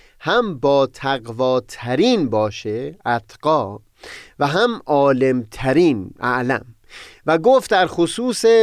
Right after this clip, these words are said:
تقوا که خدا بهتر می‌دانه، اما در خصوص علم به یاد می‌آرم در زمانی که نزد اساتید فن درس می‌آموختیم،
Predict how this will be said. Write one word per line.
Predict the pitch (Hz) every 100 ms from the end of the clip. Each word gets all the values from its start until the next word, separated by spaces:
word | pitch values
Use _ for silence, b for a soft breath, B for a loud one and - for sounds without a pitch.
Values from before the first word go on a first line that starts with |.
| -
تقوا | - - 151 123 139 180 240 240
که | - 220
خدا | 202 190 190 196 202
بهتر | 196 151 147 143 151 123 107
می‌دانه، | 110 117 98 95 110
اما | 120 196 233
در | 208 180
خصوص | - 147 - 143 - 147 -
علم | - 233 247 247 226 226 b b b b -
به | 196
یاد | 226 214
می‌آرم | 196 190 185
در | 165
زمانی | 143 151 170 190
که | - 165
نزد | 170 160
اساتید | 160 147 - 143 151 185 185
فن | - 165 208 151
درس | 131 127 127 -
می‌آموختیم، | 127 131 127 123 120 120 113 - 233 277 262